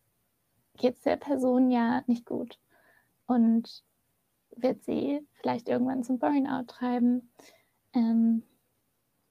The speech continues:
oder, ähm, den Spaß an der Arbeit nehmen. Also, okay, zur, äh,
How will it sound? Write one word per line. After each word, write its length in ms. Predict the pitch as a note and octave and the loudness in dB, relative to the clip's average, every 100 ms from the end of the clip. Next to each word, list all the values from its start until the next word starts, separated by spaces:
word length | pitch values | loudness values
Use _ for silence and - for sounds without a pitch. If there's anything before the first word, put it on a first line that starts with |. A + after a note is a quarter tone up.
| - | -4
oder, 520 | A3+ A3+ A#3+ C4 C4 _ _ _ _ _ _ _ _ _ _ _ _ - _ _ _ _ _ _ _ _ _ _ - | -2 -2 -4 -4 -6 _ _ _ _ _ _ _ _ _ _ _ _ -20 _ _ _ _ _ _ _ _ _ _ -2
ähm, 600 | B3 B3 C4 C4 C4 A#3+ _ _ _ _ _ _ _ _ _ _ _ _ _ - - _ _ _ _ _ _ _ _ - | 2 2 0 -4 -6 -8 _ _ _ _ _ _ _ _ _ _ _ _ _ -20 -20 _ _ _ _ _ _ _ _ -2
den 140 | C4+ | 0
Spaß 300 | B3+ C#4 C4+ | 0 -2 -4
an 100 | C4+ | -2
der 100 | C#4 | -2
Arbeit 320 | - B3+ B3+ B3 | 0 -2 -2 -2
nehmen. 360 | B3 A#3+ B3 _ _ _ _ _ _ | 0 0 -2 _ _ _ _ _ _
Also, 380 | C4 C4 A#3+ B3 A#3+ _ _ _ _ _ _ _ _ _ _ - | 0 2 0 0 -4 _ _ _ _ _ _ _ _ _ _ -12
okay, 240 | A#3 - C#4 | -12 -12 -14
zur, 260 | - C4+ | -8 -6
äh, 160 | - C4+ | -4 -6